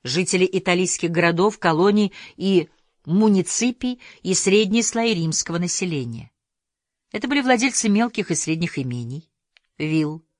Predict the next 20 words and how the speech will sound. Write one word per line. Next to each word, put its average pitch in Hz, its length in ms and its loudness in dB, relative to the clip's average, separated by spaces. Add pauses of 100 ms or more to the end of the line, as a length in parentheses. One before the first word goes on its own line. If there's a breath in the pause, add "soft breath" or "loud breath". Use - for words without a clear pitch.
(420)
хозяйства 170 540 0
которых 185 380 -6
в - 60 -20
те 190 160 0
времена 185 400 0 (260 loud breath)
были 196 200 2
наиболее 190 440 2
передовыми 190 640 0 (440 soft breath)
по 180 380 4
применявшимся 180 920 0
в 185 60 -2
них 190 260 -2
орудиям, 190 640 0 (220 soft breath)
методам 180 500 2
обработки 196 600 2
земли 139 400 -4
и 185 120 -2
организации 135 720 -4
рабского 156 440 -8
труда. 185 400 -8